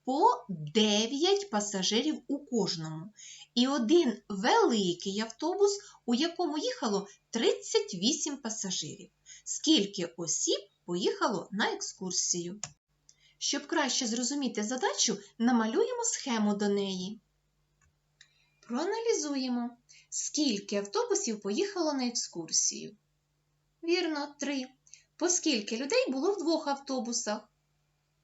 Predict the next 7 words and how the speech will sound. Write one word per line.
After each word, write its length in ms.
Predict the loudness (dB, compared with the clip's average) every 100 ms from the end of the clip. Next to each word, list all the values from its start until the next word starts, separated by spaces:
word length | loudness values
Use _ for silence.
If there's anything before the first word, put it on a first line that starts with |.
| _ _ _ _ _ _ _ _ _ -10
Скільки 580 | -6 -2 4 4 4 2
авто-, 400 | 0 2 2 2
людей 400 | 2 0 4 2
було 200 | 2 0
в 80 | -2
третьому 460 | 0 0 0 -2 -2
автобусі? 880 | -2 -4 -6 -4 -4 -4 -4 -6